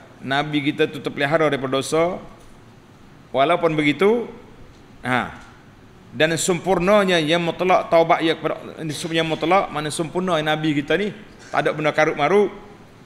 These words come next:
Namun bertaubat ia kepada Allah dan minta ampun ia akan dia pada tiap-tiap hari lebih daripada tujuh puluh kali. Rabbi ghafirli wa tub alayya. Tulis itu.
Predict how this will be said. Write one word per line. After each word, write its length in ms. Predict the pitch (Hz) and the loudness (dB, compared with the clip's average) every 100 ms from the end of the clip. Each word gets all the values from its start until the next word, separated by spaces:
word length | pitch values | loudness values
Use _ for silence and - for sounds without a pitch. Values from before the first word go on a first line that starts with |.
| - - - - - | -20 -20 -20 -20 -6
Namun 640 | 123 131 143 143 131 123 113 | 0 0 2 0 -4 -6 -4
bertaubat 560 | 127 - 139 135 131 | -2 2 4 4 2
ia 160 | 131 123 | 0 -2
kepada 240 | 110 131 | -2 -2
Allah 400 | 120 127 127 - - - - - - - - - | 2 2 2 0 -16 -20 -20 -20 -20 -20 -20 -18
dan 320 | 101 131 131 127 | 0 2 2 0
minta 320 | 131 - - | -2 -2 2
ampun 480 | 190 202 - 196 156 | 2 0 0 0 2
ia 160 | 151 - | 2 2
akan 240 | 143 143 | -2 -2
dia 240 | 135 135 127 | 0 0 0
pada 240 | 135 131 | 0 0
tiap-tiap 320 | 123 123 120 | -2 -4 -4
hari 400 | 117 127 135 123 | -2 0 0 -2
lebih 400 | 113 117 107 120 | -2 -2 0 0
daripada 480 | 117 117 113 117 110 | 0 -2 -2 -2 -4
tujuh 400 | - - 160 127 | -6 -8 -6 -6
puluh 160 | 110 104 | -6 -8
kali. 240 | 90 82 78 - - - - - - - - - - - - | -8 -10 -16 -20 -20 -20 -20 -20 -20 -20 -20 -20 -20 -20 -8
Rabbi 320 | 143 139 127 | -4 -2 0
ghafirli 520 | 135 131 139 135 156 185 - - - - - - - | 0 2 0 4 4 2 -2 -14 -20 -20 -20 -16 -4
wa 160 | 117 113 | -2 0
tub 320 | 151 143 117 | 0 0 2
alayya. 480 | 92 107 110 80 67 - - - - - - | 2 0 0 -4 -10 -20 -20 -20 -20 -20 -8
Tulis 320 | 123 104 | -6 -4
itu. 40 | 95 | -8